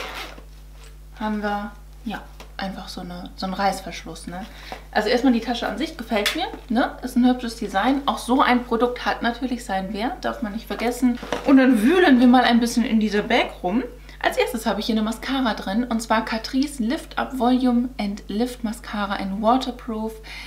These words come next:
ähm, Easy Removal. Okay, dann werde ich die mal ausprobieren. Dann kommt die ins Full Face Beauty Boxen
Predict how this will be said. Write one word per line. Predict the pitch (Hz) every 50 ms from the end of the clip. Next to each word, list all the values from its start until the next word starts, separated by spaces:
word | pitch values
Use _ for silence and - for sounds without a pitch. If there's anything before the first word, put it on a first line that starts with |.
| - - - -
ähm, | - 208 208 208 208 208 214 214 214 214 220 -
Easy | - 254 320 359 359 349 311
Removal. | 294 277 262 269 269 262 262 277 285 269 240 175 - 170 160 147 - - - - - - - -
Okay, | - 190 - - - - - 285 240 180 - - -
dann | 233 - 196
werde | 214 226 240 247
ich | 247 247
die | - 254
mal | 254 254 254 254
ausprobieren. | - - - - - - - - - -
Dann | 185 208
kommt | - 247 233 233
die | 233
ins | 226 226
Full | - - 247
Face | 240 240 226 220 -
Beauty | - 226 226 - 214
Boxen | - - 214 - - - 220 226